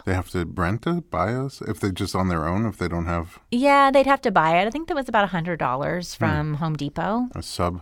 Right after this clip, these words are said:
Speaker 1: pump.
Speaker 2: Sub pump. And that's basically, like, if
Speaker 1: Oh, like a
Speaker 2: something
Speaker 1: flooding.
Speaker 2: flooded,
Speaker 1: Oh.
Speaker 2: yeah, you would be able to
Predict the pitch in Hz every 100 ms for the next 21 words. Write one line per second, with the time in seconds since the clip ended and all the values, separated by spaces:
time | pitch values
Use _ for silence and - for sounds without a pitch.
0 | - - - - 180 165 - 156 - 170
1 | 151 165 165 - - 139 143 - 82 160
2 | 151 - - 107 104 165 151 143 143 156
3 | 165 - 143 147 143 139 123